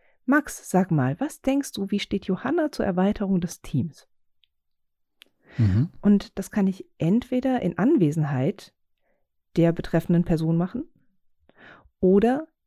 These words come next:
Speaker 1: ich kann auch nach, ähm, gerade nicht anwesenden Personen fragen.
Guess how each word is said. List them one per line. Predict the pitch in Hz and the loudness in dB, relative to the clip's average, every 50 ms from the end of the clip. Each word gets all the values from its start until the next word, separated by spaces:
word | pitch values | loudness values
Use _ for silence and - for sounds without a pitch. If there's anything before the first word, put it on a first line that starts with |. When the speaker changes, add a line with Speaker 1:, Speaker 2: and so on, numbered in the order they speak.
| _ _ _ _ _ | _ _ _ _ _
Speaker 1:
ich | - 202 - | -8 -8 -4
kann | - 208 208 214 | -2 0 0 0
auch | - 208 208 208 - - | 0 0 -2 -2 0 0
nach, | 190 185 185 185 190 185 - - | 2 2 2 2 0 -2 -6 -6
ähm, | - 190 180 180 180 | -2 0 0 0 0
gerade | 180 180 185 185 185 185 185 | 0 0 0 2 4 4 4
nicht | 190 208 - - | 4 4 2 0
anwesenden | 131 139 131 127 120 123 135 127 120 123 | 0 0 0 0 -2 0 0 -2 -2 0
Personen | - 131 - 131 123 120 117 | -2 -4 -4 -2 -4 -4 -4
fragen. | - - 120 117 113 - 151 156 | -6 -8 -10 -10 -10 -10 -12 -16